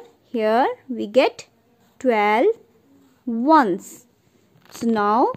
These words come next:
subtract eight from twelve. So when we subtract, what we get? Yes, we get four. So write four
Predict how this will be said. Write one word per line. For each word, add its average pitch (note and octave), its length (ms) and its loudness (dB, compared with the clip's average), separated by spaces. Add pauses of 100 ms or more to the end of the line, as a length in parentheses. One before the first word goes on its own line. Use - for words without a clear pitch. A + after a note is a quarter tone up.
subtract - 680 -6 (140)
eight B3+ 640 0
from F4+ 320 2
twelve. E4+ 440 2 (520)
So - 200 -8
when A3+ 240 0
we C#4 100 2
subtract, F4+ 720 -2 (320)
what G#3+ 280 -4
we D#4+ 140 4
get? F4+ 500 2 (1300)
Yes, C4 580 4
we A3 200 -4
get D4 500 2 (720)
four. F4 600 2 (480)
So - 220 -8
write A3+ 480 0 (400)
four A#3+ 540 0